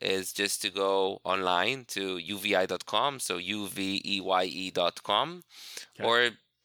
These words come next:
Speaker 1: drop us an email at info at U V I dot com. But if you go to the website, you'll find all the information. You'll, you'll see a system. You'll see the measurements. You'll see videos of
Speaker 2: Awesome.
Speaker 1: other kind of shops using it and how they use it for service, for sales, for B D C, for marketing, for,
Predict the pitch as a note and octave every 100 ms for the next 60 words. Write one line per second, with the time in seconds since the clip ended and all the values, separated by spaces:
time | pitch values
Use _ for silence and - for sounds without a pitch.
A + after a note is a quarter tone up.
0 | - G#2+ G#2 G2+ G2 G2+ G#2+ F2+ D#2 E2+
1 | - G2+ F#2+ F#2 F2 - F#2 E2 F2+ E2+
2 | F2 E2+ - - A#2 C#3+ A2 A#2 A#2+ G#2
3 | A2 A2+ F2+ F#2 F#2+ - E2 F2 - -
4 | - - _ - F#2+ - F#2 G2 G2+ F#2+
5 | G2+ F#2+ F2+ - F#2 E2+ E2+ D#2+ D#2+ E2+
6 | F2 - A2 G2+ - F#2+ - F#2+ F2+ F2+
7 | E2 - G2 G2 F#2+ G2 F#2+ F#2 F2 E2+
8 | E2+ - F2 F2+ - F2+ G2 G2 G2+ G2
9 | F#2 - - G2+ F#2+ F#2 F2+ - - -
10 | _ - F#2+ F#2 - F#2 - - F#2+ F#2+
11 | F2+ F2+ E2 D#2 F#2+ G2+ G2 F#2+ F#2 E2+
12 | D2 - G2+ F#2+ F2+ - D#2 - F#2+ F#2
13 | F#2 - F2 D#2+ F2 E2+ - G2+ F#2+ -
14 | F2 F2+ - F2+ F2 F2 F2 - D#2+ E2